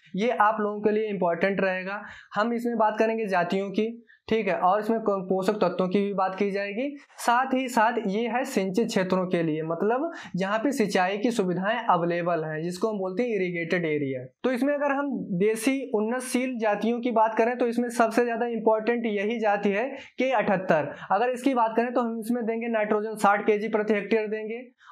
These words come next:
और phosphorus इसमें तीस केजी प्रति hectare दिया जाएगा, potash इसमें तीस केजी प्रति hectare दिया जाएगा, ठीक है। अब बात कर लेते हैं उन्नत बौनी जातियाँ। ये important डाटा है, मैंने इसके बारे में अभी बात की थी,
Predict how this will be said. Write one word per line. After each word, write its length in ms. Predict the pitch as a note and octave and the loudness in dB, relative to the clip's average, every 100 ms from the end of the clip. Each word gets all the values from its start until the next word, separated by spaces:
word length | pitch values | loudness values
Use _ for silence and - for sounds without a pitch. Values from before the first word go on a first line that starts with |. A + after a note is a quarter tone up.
| F#3 | 0
और 180 | G#3 G#3 | 2 4
phosphorus 580 | G3 G3 G3 G3+ A3+ | 2 2 0 0 0
इसमें 320 | A#3 A3+ A3 - | -2 -2 -4 0
तीस 220 | G#3+ A#3 | -2 2
केजी 240 | A3+ G#3+ | 0 0
प्रति 240 | A3 G#3+ A3 | -2 -2 0
hectare 300 | G#3+ G#3+ G#3+ | 0 -2 -2
दिया 180 | G#3 G#3+ | -4 -6
जाएगा, 260 | G#3+ A3 | -4 -4
potash 440 | A#3+ G#3 F#3+ F#3+ G3+ | -2 -2 2 0 0
इसमें 400 | F#3+ G#3 D4+ - - - | -4 -2 -2 -4 -10 -4
तीस 200 | A3 G#3+ | -4 2
केजी 220 | G3+ F#3+ | 2 2
प्रति 220 | G3 F#3 | 0 0
hectare 280 | E3+ E3 C4+ | 0 2 0
दिया 220 | G#3 F#3 D3 | 2 2 0
जाएगा, 420 | C3+ B2 B2 C3+ - _ _ | 0 -2 -2 -6 -12 _ _
ठीक 260 | G3 E3 D#3 | -2 -2 0
है। 100 | D#3 - _ - | -2 -6 _ -2
अब 100 | G#3+ F#3+ | 0 4
बात 240 | A3 A#3+ | 4 4
कर 80 | B3 | 2
लेते 260 | A#3+ A#3+ C#4 | 2 0 0
हैं 60 | B3 | 0
उन्नत 280 | G#3+ G#3 A#3+ G3+ | 0 0 -2 0
बौनी 300 | G3 G3 F#3 | 0 0 0
जातियाँ। 440 | E3+ C#3+ D3 C#3+ | 0 2 0 0
ये 160 | F3 B3 | 0 0
important 500 | C4 A#3 G3 A3+ A3+ | 2 2 2 2 4
डाटा 240 | G#3 G#3+ | 2 4
है, 80 | A#3 | 0
मैंने 180 | A#3 A#3+ | 0 -2
इसके 180 | A#3+ A#3+ | 0 4
बारे 180 | A3+ | 4
में 100 | A#3 | 2
अभी 140 | A#3+ B3 | 0 0
बात 220 | A#3+ A#3+ | 0 0
की 160 | D#4 C#4+ | 0 0
थी, 140 | G3 | 2